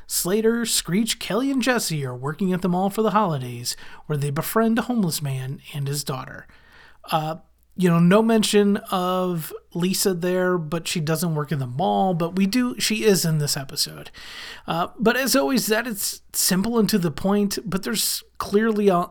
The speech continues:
a lot more, uh, to that. This is also one of the, those rare episodes where they, the crew isn't at school. You know, w-, we had the Malibu Sands episodes,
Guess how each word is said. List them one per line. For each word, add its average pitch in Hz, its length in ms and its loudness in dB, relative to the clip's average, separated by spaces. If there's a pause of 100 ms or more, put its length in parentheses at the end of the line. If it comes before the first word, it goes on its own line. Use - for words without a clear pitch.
a 175 60 0
lot 160 320 -2
more, 156 720 0
uh, 151 380 -6
to 165 260 0
that. 156 400 -2 (360)
This 196 120 0
is 208 100 4
also 190 360 2
one 175 160 4
of 156 60 0
the, 151 260 -2
those 160 240 -2
rare 147 340 -4
episodes 156 500 -2
where 139 440 -4
they, 143 480 -6 (280)
the 160 120 -6
crew 180 340 2
isn't 180 240 4
at 180 160 0
school. - 480 -6 (400)
You 143 100 -4
know, 131 200 -4
w-, 170 260 -6
we 165 280 -2
had 180 200 0
the 170 60 4
Malibu 160 360 2
Sands 170 320 0
episodes, 156 540 -2